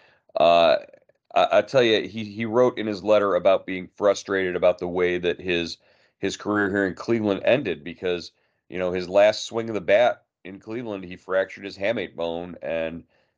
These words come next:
uh, that, that was it. He was done. He didn't get to, you know, walk up to the plate and tip his cap one last time or, or, you know, say goodbye to the fans because when he came back here with the Cubs in twenty twenty, there were no fans in the stands.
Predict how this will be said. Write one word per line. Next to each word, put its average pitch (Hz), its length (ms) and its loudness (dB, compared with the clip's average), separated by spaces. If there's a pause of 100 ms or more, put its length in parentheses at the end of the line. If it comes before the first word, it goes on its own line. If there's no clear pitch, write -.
(160)
uh, 82 420 0
that, 78 280 2
that 95 160 4
was - 160 -6
it. 107 200 0
He 87 120 -10
was 90 160 -8
done. 95 340 2
He 90 120 -6
didn't 90 240 -8
get 104 260 -4
to, 98 260 2 (400)
you - 80 -10
know, 90 120 0
walk 90 280 2
up 104 140 0
to - 80 -20
the 82 80 -14
plate 101 380 -4
and 92 120 -12
tip 110 160 -6
his 95 140 -8
cap 101 360 0
one 98 160 -4
last 90 320 -2
time 87 440 0
or, 82 260 -4
or, 73 100 -12
you 85 100 -8
know, 85 120 -4
say 92 220 -4
goodbye 90 300 4
to 92 100 0
the 80 80 -6
fans 101 480 -2
because 92 420 -6 (400)
when 87 120 -6
he 92 80 -4
came 98 260 -2
back 98 220 4
here 104 100 -4
with 98 140 -4
the 85 80 -8
Cubs 113 420 0
in 92 120 -10
twenty 95 260 -8
twenty, 110 300 -4
there 101 120 -4
were 104 160 -4
no 104 160 -4
fans 113 400 -2
in 101 80 -10
the 82 60 -8
stands. 73 500 -8